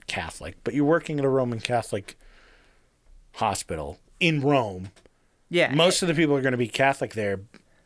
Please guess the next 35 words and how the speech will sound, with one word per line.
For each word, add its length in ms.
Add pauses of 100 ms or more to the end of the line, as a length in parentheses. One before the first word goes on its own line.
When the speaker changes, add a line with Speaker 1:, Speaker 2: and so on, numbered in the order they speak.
(140)
Speaker 2:
Mm. 80
Speaker 1:
and 140
it's 200
just 220
so, 480
it's 340 (260)
reassuring 840
to 60
see 280
that 260 (760)
Christians 540
did 180
something 500
right. 280 (200)
<laughs> 0 (240)
Speaker 2:
For 240
once. 520
No, 220
Catholics. 640 (180)
Speaker 1:
Catholics, 480
sorry. 320 (240)
Speaker 2:
For 160
once 560
in 80
their 180
life. 400
Speaker 1:
Wouldn't 260
they 100
still 180
be 100
Christian, 380
though? 160 (1040)
Speaker 2:
I 80
don't, 460 (240)
I, 140